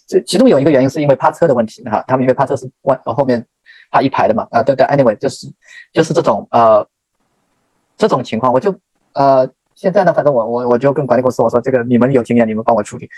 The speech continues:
但我，我觉得这个问题还是确实是应该讨论一下，因为刚才我说吵架的，他的左右两户吵架，其中一户就是我刚才前面提到的，已经收，收到这个租金，呃，政府资助的租金到十一月了的，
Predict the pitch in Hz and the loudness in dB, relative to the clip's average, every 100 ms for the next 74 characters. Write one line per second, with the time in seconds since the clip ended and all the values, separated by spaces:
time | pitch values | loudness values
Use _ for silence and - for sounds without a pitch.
0 | - - - - 139 139 127 - 160 160 | -20 -20 -4 0 2 0 -2 -2 0 0
1 | 170 151 123 113 127 117 110 131 123 131 | 0 -2 0 -2 0 0 0 -4 -4 -4
2 | 123 120 110 113 113 113 135 131 _ _ | -2 0 0 0 -2 0 0 -2 _ _
3 | _ _ _ _ _ _ 165 160 151 - | _ _ _ _ _ _ 0 2 2 2
4 | 156 147 - 139 131 123 131 131 _ _ | -2 -2 0 0 0 0 0 -2 _ _
5 | _ _ 127 139 127 - 135 120 127 135 | _ _ 2 2 2 -2 -6 -4 -4 0
6 | 190 147 143 139 131 127 120 113 131 - | 0 2 0 0 0 0 0 0 -2 0
7 | 120 110 - - _ _ - 139 139 151 | 0 0 -8 -18 _ _ -6 -2 0 0
8 | 147 - - 147 - 143 131 139 131 131 | -2 -6 -2 2 0 0 -2 -2 -2 -4
9 | 135 - _ _ - - 165 143 127 143 | -4 -16 _ _ -6 -2 0 -2 -4 -4
10 | 127 131 127 123 - 117 156 120 98 | -2 0 0 0 0 0 2 2 -2